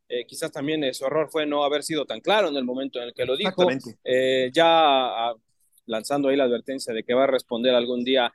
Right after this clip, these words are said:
Speaker 1: al presidente de la América, quién sabe cuándo piense hacerlo, quizás cuando ya haya en el menor contexto, cuando ya ni esté en México, no lo sé. Me parece que es un tema que ya acá en América tienen totalmente zanjado, ya es una situación que dejaron atrás. Hoy el equipo está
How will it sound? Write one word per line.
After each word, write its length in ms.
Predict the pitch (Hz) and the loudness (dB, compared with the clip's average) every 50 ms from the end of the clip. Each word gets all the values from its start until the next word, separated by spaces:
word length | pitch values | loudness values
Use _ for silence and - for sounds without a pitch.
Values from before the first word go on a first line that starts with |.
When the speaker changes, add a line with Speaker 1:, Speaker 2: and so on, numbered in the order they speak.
| - - - _ | -8 -20 -14 _
Speaker 1:
al 140 | - 120 120 | -6 -6 -4
presidente 480 | - 123 120 - 127 127 135 131 - 117 | -4 -6 -6 -4 -2 -2 -2 -2 -4 -4
de 60 | 113 | -2
la 80 | 117 117 | -2 -2
América, 500 | 120 135 143 147 123 - 139 127 120 110 _ _ _ _ _ _ | -2 -2 -4 -4 -2 0 0 0 0 -2 _ _ _ _ _ _
quién 120 | - 120 117 | -12 -10 -6
sabe 160 | 123 127 117 | -4 -4 -4
cuándo 220 | 123 123 120 117 | -4 -6 -8 -6
piense 240 | - 127 123 - 123 | -6 -6 -6 -6 -4
hacerlo, 320 | 113 - 165 165 151 131 - | 0 0 2 2 2 0 -2
quizás 240 | 127 117 127 123 | -4 -8 -8 -6
cuando 180 | - 127 120 117 | -6 -6 -4 0
ya 120 | 123 131 | 2 2
haya 100 | 131 131 | 2 2
en 60 | 127 127 | 2 -2
el 60 | 123 | -4
menor 220 | 120 120 127 127 | -4 -4 -4 -4
contexto, 500 | - 131 123 - 156 160 151 - - 135 | -6 -8 -4 -2 0 0 0 -2 -4 -4
cuando 200 | - 120 117 120 | -4 -4 -4 -4
ya 80 | 135 139 | -4 -4
ni 60 | 135 | -4
esté 160 | 120 - 147 | -4 -4 -4
en 60 | 143 | -2
México, 280 | 156 165 160 170 - 202 | -2 -2 -2 0 2 4
no 80 | 247 262 | 4 4
lo 100 | 233 - | 4 4
sé. 180 | - 143 - - - - - _ | 2 0 -2 -4 -18 -20 -8 _
Me 100 | - 160 | 0 2
parece 240 | 151 180 202 202 208 | 4 4 4 4 2
que 80 | 175 208 | 2 0
es 100 | 196 190 | 0 0
un 120 | 202 190 | 0 0
tema 260 | 180 196 208 214 196 - | 2 2 2 2 0 0
que 160 | - 160 147 | 0 -2 2
ya 320 | 147 175 180 180 160 - _ _ _ _ - - | 4 4 4 4 2 -2 _ _ _ _ -6 0
acá 280 | 131 139 - - 175 170 | 0 0 2 2 0 2
en 80 | 165 165 | 0 -2
América 380 | 160 170 170 170 165 160 151 151 | -2 -2 -4 -4 -2 -2 -2 -2
tienen 260 | 170 170 165 151 151 | -2 -8 -8 -10 -10
totalmente 480 | 151 143 - 160 156 160 160 151 147 | -8 -4 -4 -4 -4 -4 -10 -12 -10
zanjado, 460 | 143 - 156 147 - 214 226 226 220 208 | -8 -8 -8 -6 0 0 0 2 0 0
ya 220 | 185 175 170 170 | 2 2 2 2
es 60 | 160 - _ _ | 0 -2 _ _
una 100 | 156 151 | -14 -14
situación 380 | _ _ - - - - 170 165 - | _ _ -12 -12 -12 -12 -12 -12 -10
que 60 | 160 | -8
dejaron 340 | 139 131 - 151 147 143 139 | -8 -6 -6 -6 -6 -6 -6
atrás. 340 | 135 131 - 180 208 208 - | -8 -2 2 2 2 2 2
Hoy 120 | 170 165 | 2 4
el 100 | 156 143 | 4 4
equipo 260 | 131 - - 170 - 147 | 4 2 0 -2 0 0
está 280 | 131 - 170 170 - | 0 2 0 0 0